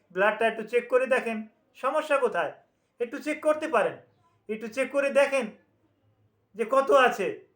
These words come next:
আপনার যদি তিনের নিচে থাকে, তাহলে আপনি, আহ, ব্য-, ব্যবস্থা নেন। আবার যদি দেখা যাচ্ছে যে না, আপনার,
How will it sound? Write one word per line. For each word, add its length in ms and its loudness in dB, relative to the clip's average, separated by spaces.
আপনার 280 -2
যদি 180 -4
তিনের 300 -6
নিচে 260 -6
থাকে, 400 2
তাহলে 240 4
আপনি, 480 0
আহ, 640 4
ব্য-, 180 -2
ব্যবস্থা 420 2
নেন। 240 0
আবার 380 4
যদি 440 0
দেখা 260 2
যাচ্ছে 280 0
যে 100 0
না, 100 4
আপনার, 420 0